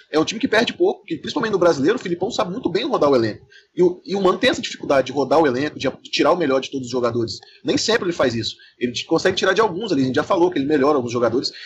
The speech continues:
mas a impressão que eu tenho é que ele tem dificuldade de rodar mais o time, de fazer um, um time até,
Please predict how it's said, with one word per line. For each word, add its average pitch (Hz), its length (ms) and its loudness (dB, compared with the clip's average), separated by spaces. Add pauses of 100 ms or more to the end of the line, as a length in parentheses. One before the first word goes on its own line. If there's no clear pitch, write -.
(120)
mas 143 160 2
a 160 100 6
impressão 175 320 0
que - 80 -2
eu 214 60 4
tenho 190 160 2
é 208 40 0
que 208 60 -8
ele 214 80 -6
tem 214 100 -8
dificuldade 175 440 0
de 185 80 -8
rodar 196 320 0
mais 214 180 -4
o - 60 -14
time, 226 260 -8
de - 80 -14
fazer 165 260 0
um, 285 80 -4
um 175 280 -10
time 165 300 -6
até, 135 420 2